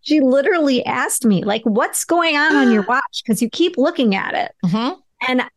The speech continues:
Speaker 1: it's making me think, like, that actually is pulling me away from the present moment. And I am like you, where I do get wrapped up in the steps and the whatever, all the tracking information. I don't even
Speaker 2: Yeah.
Speaker 1: get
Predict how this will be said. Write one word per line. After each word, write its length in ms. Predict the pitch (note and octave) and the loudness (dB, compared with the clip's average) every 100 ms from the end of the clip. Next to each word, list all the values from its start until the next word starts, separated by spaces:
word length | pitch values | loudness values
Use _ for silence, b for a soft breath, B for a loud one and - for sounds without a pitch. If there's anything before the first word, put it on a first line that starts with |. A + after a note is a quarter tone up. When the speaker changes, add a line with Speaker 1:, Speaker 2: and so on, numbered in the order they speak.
| _ | _
Speaker 1:
it's 240 | C4 C4+ B3+ | -2 0 2
making 420 | A#3+ C4 C4+ C4+ | 2 2 2 2
me 160 | C4 B3+ - | 2 0 -2
think, 280 | C#4+ C#4 A3 | -2 0 0
like, 440 | G3+ F#3+ F#3 - _ _ _ _ - | 0 -2 -6 -12 _ _ _ _ -6
that 260 | A3+ C4 C4+ | -2 -2 -2
actually 540 | A3+ C4+ - D#4+ C4 | -4 -2 0 0 0
is 280 | A3 A#3+ G3 | 0 0 -2
pulling 440 | - A#3+ A#3 A3+ A3 | -4 -2 2 2 4
me 200 | G#3 A3+ | 2 2
away 340 | F#3 F#3 G3 | 0 0 -4
from 240 | F#3+ F3+ F3 | -4 -4 -4
the 80 | F3 | -4
present 380 | G#3 F3+ F#3+ | -6 -4 -2
moment. 380 | F#3 G3 F#3+ F3 | -2 -2 -2 -2
And 140 | G3+ G3 | -4 -2
I 220 | F#3+ A3 | -2 -2
am 200 | A#3+ A#3+ | 0 0
like 260 | G3+ G3 - | 0 -2 -4
you, 380 | G#3 A#3+ F#3+ | 0 2 2
where 180 | F3+ F3 - | 0 -2 -2
I 240 | F#3 G#3 | -2 -2
do 220 | F#3 A3 | 0 0
get 200 | G#3 F#3+ | 0 -2
wrapped 300 | F3 E3+ F3 | -2 -4 -4
up 180 | F3+ E3+ | -6 -6
in 120 | E3 | -8
the 100 | E3 | -6
steps 580 | E3 - C4+ A3 - - | -6 -4 -4 -4 -8 -6
and 140 | F#3+ D#3+ | -6 -4
the 240 | E3+ - B B B _ _ | -8 -10 B B B _ _
whatever, 580 | G#3 A#3 B3+ A#3 G#3 F3+ | -2 0 0 0 0 0
all 220 | F#3 A#3 | 0 0
the 100 | B3 | 0
tracking 440 | A#3 B3+ A#3+ A#3 G#3+ | -2 -4 -2 0 2
information. 460 | G3 G3 F#3+ G3 | 2 0 -2 -2
I 100 | G#3+ | -2
don't 180 | C4+ D4 | 0 2
even 220 | G#3+ F#3 | 2 0
Speaker 2:
Yeah. 100 | F3 | 0
Speaker 1:
get 260 | G#3 G3+ | -2 -4